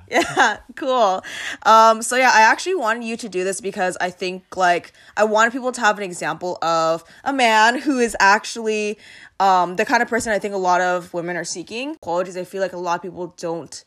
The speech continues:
have. And what I, what you have is, like, the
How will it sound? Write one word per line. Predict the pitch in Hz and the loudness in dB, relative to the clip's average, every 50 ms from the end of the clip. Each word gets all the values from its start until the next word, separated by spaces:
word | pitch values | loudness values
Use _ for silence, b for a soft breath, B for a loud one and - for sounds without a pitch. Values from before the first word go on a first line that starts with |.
| b b b b b b b | b b b b b b b
have. | b - 269 240 160 - 147 165 - _ | b -2 2 2 2 2 0 -6 -8 _
And | 185 190 185 175 175 175 | -6 -4 -4 -4 -4 -2
what | 196 196 202 | 0 2 2
I, | 208 220 233 226 _ _ _ _ _ | 2 0 0 -6 _ _ _ _ _
what | 202 202 - 240 262 208 | -18 -6 -2 -2 -2 -2
you | 196 196 233 254 | -4 -8 -8 -8
have | 262 233 220 190 - - - | -4 0 2 4 4 4 2
is, | 147 190 180 - | -2 -8 -6 -6
like, | 190 180 156 _ | -6 -8 -6 _
the | 180 175 165 160 | -6 -6 -6 -8